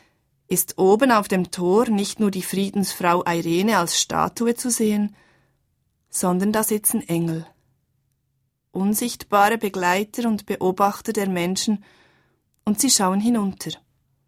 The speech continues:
Sie reden miteinander, traurig darüber, dass sich die Erdenbürgerinnen und Herumeilenden so wenig kümmern um Himmlisches,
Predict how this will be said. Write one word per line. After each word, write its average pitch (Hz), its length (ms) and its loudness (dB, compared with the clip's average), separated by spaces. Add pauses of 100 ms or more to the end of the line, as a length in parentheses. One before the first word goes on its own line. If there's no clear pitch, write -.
(960)
Sie - 160 -2
reden 190 320 4
miteinander, 185 600 0 (1120)
traurig 208 540 2
darüber, 226 400 2 (640)
dass 220 200 -2
sich 226 140 -2
die 175 160 -2
Erdenbürgerinnen 233 1040 4
und 214 160 0
Herumeilenden 214 1000 2
so 214 360 0
wenig 220 480 0
kümmern 190 500 -2
um 214 160 -2
Himmlisches, 180 680 -4